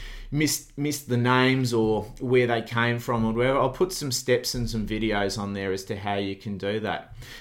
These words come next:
And a popular electronic faxing one, and there's a lot of pharmacies around the country that use this particular one, is called Traytel. We use that one ourselves,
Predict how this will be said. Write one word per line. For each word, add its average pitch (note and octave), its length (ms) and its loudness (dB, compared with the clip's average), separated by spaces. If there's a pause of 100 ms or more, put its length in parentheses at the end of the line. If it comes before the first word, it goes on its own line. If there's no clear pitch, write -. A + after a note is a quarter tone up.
And D#3 140 2
a D#3+ 60 0
popular G3+ 480 6
electronic D3+ 560 4
faxing C#3+ 500 0
one, E3+ 240 2
and A#2+ 180 -2
there's A2+ 140 -2
a B2+ 60 2
lot D3+ 240 4
of D#3 80 2
pharmacies C3 680 -2
around A#2+ 300 0
the A2 60 -4
country B2+ 480 -2
that A2+ 120 0
use C#3 320 0
this D3 180 -4
particular D3 560 -4
one, E3 280 0 (180)
is B2 140 -4
called C#3 320 2
Traytel. A2+ 840 0
We D3+ 140 8
use D#3+ 300 0
that - 180 0
one C3 160 0
ourselves, C#3 760 0